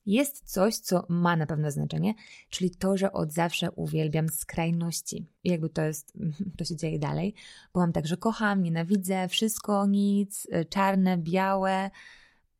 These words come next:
mm, więc to ma znaczenie. To jest taki czynnik osobowościowy, który sprawia, że mogą się wykształcić takie dosyć reżimowe zachowania odnośnie jedzenia.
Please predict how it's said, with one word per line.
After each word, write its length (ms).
mm, 260
więc 280
to 380
ma 360
znaczenie. 560
To 140
jest 100
taki 160
czynnik 360
osobowościowy, 600
który 200
sprawia, 420
że 320
mogą 380
się 140
wykształcić 580
takie 300
dosyć 500
reżimowe 720
zachowania 760
odnośnie 440
jedzenia. 400